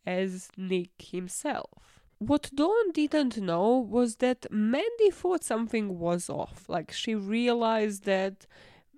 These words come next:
maybe either Nick has changed his mind or, you know, that somebody took over his profile. She didn't obviously know that it was this random receptionist that was chatting with her.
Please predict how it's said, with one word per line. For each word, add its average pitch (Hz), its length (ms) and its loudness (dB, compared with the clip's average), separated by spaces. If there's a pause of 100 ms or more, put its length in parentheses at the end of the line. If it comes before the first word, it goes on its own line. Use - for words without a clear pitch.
maybe 202 680 0
either 190 420 0
Nick 175 320 -4
has 190 140 -4
changed 180 320 -6
his 185 180 -6
mind 233 460 0
or, 185 120 -4
you 165 100 -6
know, 180 160 -4
that 165 160 -8
somebody 196 400 -4
took - 240 -8
over 196 260 2
his 190 200 -6
profile. 233 500 0
She - 180 -8
didn't 196 440 -4
obviously 180 420 -6
know 220 220 0
that 202 120 0
it 202 80 -2
was 202 160 -6
this 202 220 -6
random 190 720 2
receptionist 214 920 -4
that 196 140 -12
was 214 160 -6
chatting 190 500 -4
with 233 260 -2
her. - 260 -6